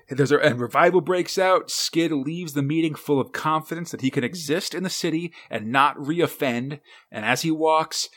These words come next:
in the shadow of the Billy Graham block, the,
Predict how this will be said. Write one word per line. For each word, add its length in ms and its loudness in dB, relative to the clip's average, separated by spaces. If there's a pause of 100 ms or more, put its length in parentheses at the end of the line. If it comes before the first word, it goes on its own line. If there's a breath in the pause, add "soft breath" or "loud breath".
(120 soft breath)
in 160 0
the 80 -2
shadow 560 2
of 80 0
the 80 2
Billy 300 0
Graham 400 0
block, 540 -2 (320 soft breath)
the, 260 -8